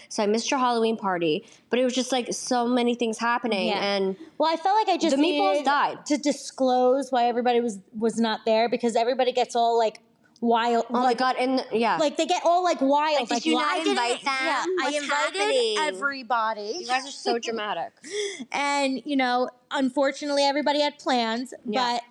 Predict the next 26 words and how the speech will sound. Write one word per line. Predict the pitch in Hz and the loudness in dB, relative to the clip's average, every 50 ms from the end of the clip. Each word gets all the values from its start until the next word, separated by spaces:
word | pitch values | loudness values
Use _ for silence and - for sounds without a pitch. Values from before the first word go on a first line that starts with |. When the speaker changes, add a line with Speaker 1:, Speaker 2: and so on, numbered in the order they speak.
| _ - | _ -10
Speaker 2:
my | 262 254 247 254 | -4 -2 -2 0
Halloween | 247 269 269 269 277 269 269 | 0 0 0 0 0 0 0
party | 247 269 254 247 254 247 | 0 0 0 2 2 0
had, | 240 233 226 - 233 | 0 0 -2 -4 -4
was | 240 254 240 | -6 -6 -6
so | - - 262 254 262 | -4 -2 0 0 2
much | 294 320 330 - - | 2 -2 -2 -4 -4
fun. | 254 214 196 190 190 196 208 - | -6 -4 -4 -4 -8 -8 -8 -6
Speaker 1:
Mm-hmm. | 233 233 208 190 196 196 202 _ _ _ _ _ - | -6 -6 -6 -8 -10 -12 -16 _ _ _ _ _ 0
Speaker 2:
I, | 285 294 - | 0 0 2
I, | - 302 285 269 - - 277 | 0 -2 -2 -2 -2 -2 -2
I | 262 | 0
really, | 247 254 269 269 285 294 | 0 2 2 2 4 4
like, | 285 262 247 240 247 - - 254 | 4 2 2 0 -4 -8 -14 -8
didn't | 226 - 247 247 254 240 | -4 -2 0 0 0 0
feel | - 262 240 220 | 0 0 -2 -2
great | - - 214 208 202 | -2 -2 -2 -2 -2
when | 220 226 233 | -2 -4 -4
I | 240 240 | -2 -2
got | 247 254 | -2 0
home, | 247 254 269 262 | 0 0 0 0
but | 240 226 | 0 0
I | 214 208 | 0 0
was | 208 202 | -2 -2
like, | 208 196 - | -4 -4 -4
"Okay, | - 214 - - 202 196 - - | -4 -6 -6 -6 -8 -8 -10 -10